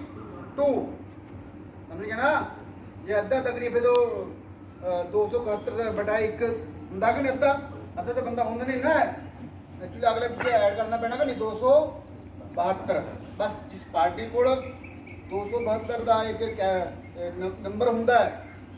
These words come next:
ਉਹ, ਉਹ, ਉਹਨੂੰ ਰਾਸ਼ਟਰਪਤੀ ਜਿਹੜਾ ਹੈ ਉਹ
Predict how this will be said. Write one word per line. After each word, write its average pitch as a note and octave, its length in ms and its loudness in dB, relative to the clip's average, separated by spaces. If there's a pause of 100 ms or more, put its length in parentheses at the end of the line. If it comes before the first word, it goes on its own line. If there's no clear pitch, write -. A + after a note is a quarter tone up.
(480)
ਉਹ, B3 80 6
ਉਹ, A3+ 440 4
ਉਹਨੂੰ B3 280 0
ਰਾਸ਼ਟਰਪਤੀ A3 640 2
ਜਿਹੜਾ A3+ 200 -4
ਹੈ G#3 200 0
ਉਹ G3 260 -4